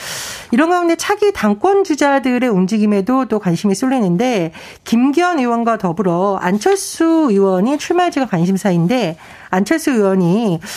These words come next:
"제 역할이 있다면 마다하지 않겠다"라고 어제 말하면서 차기 당권 도전 의사를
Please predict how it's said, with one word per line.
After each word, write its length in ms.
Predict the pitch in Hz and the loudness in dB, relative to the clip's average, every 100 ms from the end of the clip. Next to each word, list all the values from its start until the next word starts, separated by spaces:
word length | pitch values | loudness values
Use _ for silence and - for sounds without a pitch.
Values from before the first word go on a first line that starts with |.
| - - - - | -14 -16 -16 -2
"제 220 | 294 302 | 0 2
역할이 320 | 208 - 311 | 0 0 -2
있다면 400 | 196 220 226 302 | 0 0 2 0
마다하지 380 | 170 196 285 269 | 0 0 0 0
않겠다"라고 720 | 180 180 226 - 277 196 196 | -2 -2 -2 0 0 0 0
어제 200 | 175 180 | 0 0
말하면서 800 | 180 165 214 202 170 170 277 185 165 | 0 2 2 2 0 2 0 0 -4
차기 440 | - 381 359 381 | -4 -2 2 0
당권 540 | 359 180 175 - 214 214 | 0 0 0 0 -2 0
도전 340 | 196 202 214 | -2 0 0
의사를 460 | 170 196 170 262 | 0 0 0 0